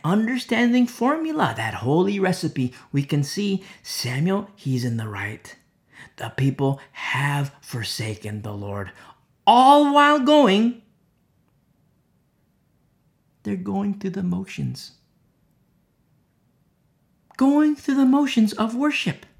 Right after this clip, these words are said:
Going through the motions of worship. Is it possible to go through the, the,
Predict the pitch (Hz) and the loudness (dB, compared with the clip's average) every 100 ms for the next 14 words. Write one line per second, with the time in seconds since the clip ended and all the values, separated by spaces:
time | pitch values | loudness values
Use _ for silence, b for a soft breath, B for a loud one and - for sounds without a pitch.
0 | - _ _ _ _ _ _ _ _ _ | -20 _ _ _ _ _ _ _ _ _
1 | _ _ - 190 320 349 359 359 359 339 | _ _ -4 6 8 10 8 6 6 6
2 | 339 349 359 349 294 269 330 302 349 311 | 6 8 6 6 2 2 -2 -2 0 0
3 | - - - _ - - _ _ _ _ | -2 -8 -12 _ -20 -20 _ _ _ _
4 | _ _ _ _ _ _ _ _ _ _ | _ _ _ _ _ _ _ _ _ _
5 | _ _ _ _ _ _ 98 147 - 165 | _ _ _ _ _ _ -8 -6 -4 -4
6 | 175 196 190 170 190 190 185 180 b b | -2 -2 0 2 0 0 -2 -2 b b
7 | b 170 | b -6